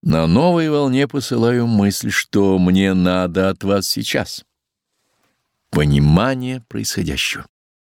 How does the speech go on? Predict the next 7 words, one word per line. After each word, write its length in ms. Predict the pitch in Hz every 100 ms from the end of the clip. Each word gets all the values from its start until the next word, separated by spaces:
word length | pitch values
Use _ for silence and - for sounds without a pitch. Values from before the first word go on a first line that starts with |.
| _ _ _
Зачем? 500 | - - - 113 113 - _ _ _ _ _ _ _ -
Дабы 300 | 82 95 107
быть 200 | 143 139
столбами, 920 | - - 151 160 113 117 123 127 139
разбивающему 1040 | 127 123 107 113 104 101 104 - 113 113
противное 520 | 113 110 101 98 104 -
течение. 460 | 107 - 92 87